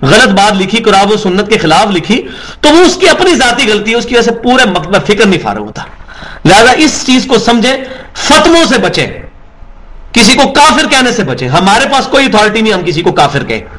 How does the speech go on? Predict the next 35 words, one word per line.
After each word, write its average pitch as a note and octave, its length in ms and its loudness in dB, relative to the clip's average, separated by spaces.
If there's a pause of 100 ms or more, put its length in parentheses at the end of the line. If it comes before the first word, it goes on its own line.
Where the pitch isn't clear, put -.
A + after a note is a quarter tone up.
(420)
یا F#3+ 140 4
کسی G#3 220 4
کو G#3+ 120 4
مشرک G#3+ 360 0
کہنا G3+ 200 2
شروع D#3+ 180 -2
کر C#3 160 -4
دیں۔ G#2+ 120 -8 (460)
ہم C#4+ 260 4
کسی C#4+ 260 0
کی B3 140 0
غلطی A3+ 360 0 (120)
علمی A#3+ 260 2
طریقے G3+ 240 0
سے G3 160 0
واضح F#3 280 0
کریں F#3+ 180 -2
گے، F#3+ 60 -2
بھائی D#3+ 240 0
آپ D#3+ 160 0
یہ E3 160 -2
غلطی C#3+ 300 -2
اپنی D3 200 -2
دور C3+ 220 -2
کریں۔ - 240 -8 (360)
لہذا E3 360 0
یہ F#3+ 200 2
میں F#3+ 100 2
نے G3 60 0
گفتگو F3+ 380 -2
کی، F#3+ 200 0 (560)
اور E3+ 120 4
اگر G3+ 200 4
میں G3+ 180 4
یہ G#3+ 100 0